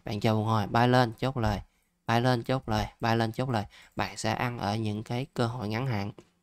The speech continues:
Vì vậy, để có thể sử dụng được cái phương pháp này nhuần nhuyễn thì một cái nhược điểm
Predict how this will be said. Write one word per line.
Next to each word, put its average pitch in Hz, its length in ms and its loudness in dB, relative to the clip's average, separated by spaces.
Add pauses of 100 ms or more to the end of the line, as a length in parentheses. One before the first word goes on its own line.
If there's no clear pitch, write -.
(1600)
Vì 120 120 4
vậy, 110 240 4
để 120 420 6 (120)
có 151 120 4
thể 117 200 4
sử 117 140 2
dụng 113 260 2
được 110 100 2
cái 113 120 0
phương 127 220 2
pháp 139 220 0
này 110 140 0
nhuần 110 240 2
nhuyễn 113 360 0
thì 113 320 2 (320)
một 107 100 -2
cái 131 120 4
nhược 117 200 2
điểm 113 260 4